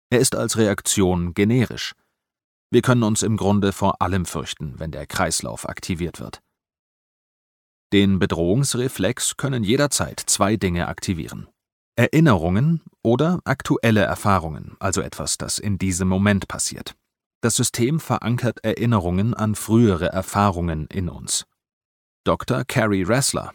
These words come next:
Professor für Psychiatrie an der Harvard University und einer der weltweit führenden Experten für die Neurobiologie der Angst zufolge,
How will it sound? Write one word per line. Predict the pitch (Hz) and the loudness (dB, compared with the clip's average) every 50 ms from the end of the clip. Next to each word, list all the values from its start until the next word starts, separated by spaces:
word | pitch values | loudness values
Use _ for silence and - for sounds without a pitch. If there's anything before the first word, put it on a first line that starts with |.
| _ - | _ -10
Professor | - - - - 117 113 - 113 101 | -10 -4 -2 0 0 2 2 2 2
für | - - 87 | 0 -2 -4
Psychiatrie | - - - 107 - 101 82 80 - - 120 123 117 | -4 -4 -4 -2 -2 -2 -2 -2 0 0 0 0 0
an | 87 80 | 0 -2
der | 65 62 73 | -4 -4 -2
Harvard | 87 101 110 107 104 87 - | -2 0 0 0 0 0 0
University | 98 92 87 76 76 76 - - - - - 117 135 | -2 -2 0 -2 -2 -2 -2 -4 -4 -4 -4 -2 -2
und | - 110 113 - - | -2 -2 -4 -2 -2
einer | - 110 107 101 | -2 0 0 2
der | 98 90 87 | 0 2 2
weltweit | 101 117 131 - - 123 - - | 2 0 0 0 -2 -4 -4 -4
führenden | - - 156 139 113 107 95 - - 78 | -2 0 2 2 2 2 0 -2 -4 -6
Experten | - - - - - - 95 95 98 - - 98 87 | -8 -6 -8 -8 -4 -2 -2 -2 0 0 -2 -2 -2
für | - - | -2 -4
die | 73 76 69 | -4 -4 -2
Neurobiologie | 73 85 101 107 90 98 92 73 90 87 85 78 73 78 78 - 92 90 | 0 0 2 2 4 2 2 2 0 -2 -2 -2 -2 -4 -4 -2 -4 -2
der | 80 85 78 67 - | -2 -2 -4 -4 -2
Angst | - 104 113 113 - - - - - | 0 0 0 -2 -2 -6 -8 -8 -6
zufolge, | - - 98 - 98 92 92 90 101 95 | -6 -6 -4 0 2 2 2 2 2 0